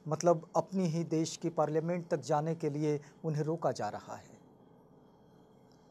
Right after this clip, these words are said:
जेसीबी लगाकर रोड पे गड्ढे बनाए गए। तो अब देखिए कि जब हम इस वक्त इस तरह की परेशानी से जूझ रहे हैं, बाबा साहेब डॉक्टर अम्बेडकर इस परेशानी से कैसे निजात दिलाते हैं।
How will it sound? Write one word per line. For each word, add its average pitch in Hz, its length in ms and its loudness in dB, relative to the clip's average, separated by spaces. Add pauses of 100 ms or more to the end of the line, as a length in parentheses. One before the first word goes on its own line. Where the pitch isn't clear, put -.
(140)
जेसीबी 170 360 2
लगाकर 156 420 6
रोड 147 380 2
पे 160 180 -2
गड्ढे 139 460 2
बनाए 131 320 -4
गए। - 220 -20 (2500)
तो 220 60 12
अब 190 80 12
देखिए 226 300 8
कि 247 260 2
जब 185 380 4
हम 214 440 -2
इस 165 280 -4
वक्त 185 340 2 (840)
इस 214 160 2
तरह 214 200 8
की 220 220 0
परेशानी 160 500 2
से 160 180 -2
जूझ 165 380 -6
रहे 151 260 -2
हैं, 165 220 -6
बाबा 147 240 6
साहेब 143 380 -2
डॉक्टर 131 240 -4
अम्बेडकर 131 560 -4 (880)
इस 214 280 4
परेशानी 156 560 2
से 185 180 -4
कैसे 165 380 -2
निजात 123 300 -6
दिलाते 107 380 -12
हैं। - 180 -20